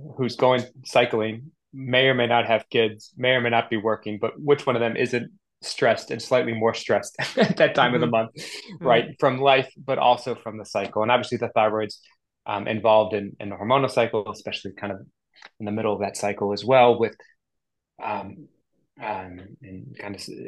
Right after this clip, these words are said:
Speaker 1: connects to ovarian function as well. But so with thyroid, so what I'm looking at is, so a headache, just quite simply, if you have a plant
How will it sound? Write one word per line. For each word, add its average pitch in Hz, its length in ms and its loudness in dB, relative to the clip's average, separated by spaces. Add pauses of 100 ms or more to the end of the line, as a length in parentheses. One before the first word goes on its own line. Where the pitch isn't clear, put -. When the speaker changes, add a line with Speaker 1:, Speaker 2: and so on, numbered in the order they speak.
(160)
Speaker 1:
connects 107 380 -6
to 107 80 -6
ovarian 101 400 -6
function 104 340 -12
as 107 100 -12
well. 107 220 0
But 117 260 -4
so 147 300 4
with 170 380 -2
thyroid, 156 520 2 (1400)
so 185 220 0 (320)
what 233 340 2
I'm 226 180 6
looking 143 300 2
at 123 300 0
is, 120 540 0 (1300)
so 180 120 -2
a - 60 -4
headache, 233 600 2 (480)
just - 240 -8
quite 185 260 2
simply, 131 340 -4
if - 100 -12
you 180 80 -2
have 160 160 2
a 110 60 0
plant - 520 -4